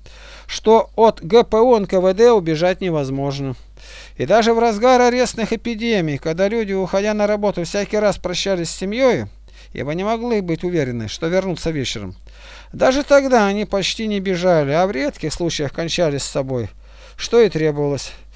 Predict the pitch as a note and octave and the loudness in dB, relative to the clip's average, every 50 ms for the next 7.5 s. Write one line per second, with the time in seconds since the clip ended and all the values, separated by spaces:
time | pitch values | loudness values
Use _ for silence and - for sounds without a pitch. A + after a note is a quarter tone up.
0 | - - - - - - - - G#3+ C#4 D#4 D4+ C#4+ C#4 B3+ A#3+ A#3+ A3 - - | -20 -20 -18 -14 -12 -10 -8 -4 -2 0 0 2 2 2 4 4 4 4 2 2
1 | - A3+ A#3 G#3+ F3 F#3 G#3 G#3+ G#3 - A3 G3 - F#3+ D#3 D#3 D3 C3+ D3 D#3 | 4 4 6 6 6 4 2 0 0 -2 -4 -4 -2 -2 -2 -2 -2 2 2 2
2 | E3 D#3+ C#3+ - - - - - - - - - - - - - - - - - | 2 2 0 -6 -10 -16 -20 -20 -20 -20 -20 -20 -20 -20 -20 -20 -20 -20 -20 -20
3 | - - - - - - - - - - - - - - - - - F3 F3 F3+ | -20 -20 -20 -20 -20 -20 -20 -20 -20 -20 -20 -20 -20 -16 -6 -4 -2 -2 -2 -2
4 | - E3+ F3 E3 - - D#3+ E3 F#3 F#3+ F3 E3 D#3 D3+ - - D#3+ E3+ E3 D#3+ | -2 -2 -4 -4 -2 -4 -4 -2 -2 -2 0 0 -2 -2 -4 -2 -2 0 0 0
5 | - - D3 C3+ D3+ D3 D3 D3+ D3+ E3 F3+ F3+ F3 E3 D3+ D3 D3+ C#3+ - - | -2 -6 -8 -8 -6 -6 -6 -6 -6 -4 -4 -4 -4 -4 -4 -4 -6 -6 -4 -2
6 | E3+ E3 D#3 D3+ C3+ B2 - C#3+ C3+ C3+ C#3 C#3 C3+ B2 - - A#2 - B2+ - | -2 -2 -2 -4 -6 -8 -6 -2 -2 -2 -2 -2 -4 -6 -8 -10 -10 -10 -10 -10
7 | - A#2 A2 A2+ A2 G#2+ G#2 G2 F#2 | -10 -8 -6 -4 -4 -4 -6 -8 -10